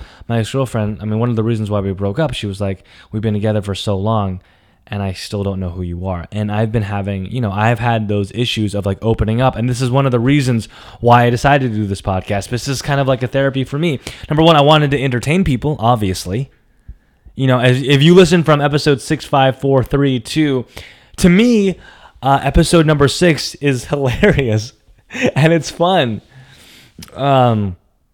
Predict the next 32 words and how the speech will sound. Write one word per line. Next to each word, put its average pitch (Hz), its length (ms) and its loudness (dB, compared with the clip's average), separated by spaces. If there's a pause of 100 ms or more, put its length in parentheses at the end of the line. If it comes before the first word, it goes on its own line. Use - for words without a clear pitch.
(2500)
but - 460 -6
I 127 120 -4
think 165 260 -2
hopefully 139 540 -4
we 120 200 -4
get 117 180 -2
to 107 120 -4
a 95 60 -4
point, 104 300 -4
y'all, 90 340 -6
where, 90 420 -4 (460)
um, 92 240 -6
I 95 100 -6
can 104 140 -6
truly 117 320 0
open 98 240 0
up 95 200 -6
with 90 120 -6
y'all 82 300 -12 (500)
and, 95 560 -6 (460)
and, 101 340 -6
and, 104 240 -6
and 120 200 -2
really 160 220 0
dive 127 260 2
deep 113 200 -4
more 113 280 0
into 104 440 -4 (1300)
the 127 180 0
mental 127 320 2
health 110 540 -2
issues, 101 600 -4